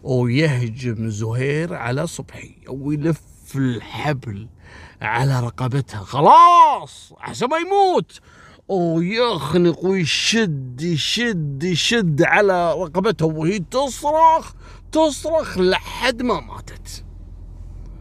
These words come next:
صار حتى زهير يضحك، ما هو مصدق يعني اللي صار معاه، يعني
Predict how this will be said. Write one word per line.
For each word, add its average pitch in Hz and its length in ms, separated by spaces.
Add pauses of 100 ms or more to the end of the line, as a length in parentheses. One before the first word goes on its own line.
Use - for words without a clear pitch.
(1500)
صار 185 220
حتى 190 340
زهير 160 380
يضحك، - 680 (1080)
ما 131 140
هو 151 160
مصدق 117 520
يعني 98 220
اللي 135 520
صار 143 280
معاه، 123 300
يعني 95 400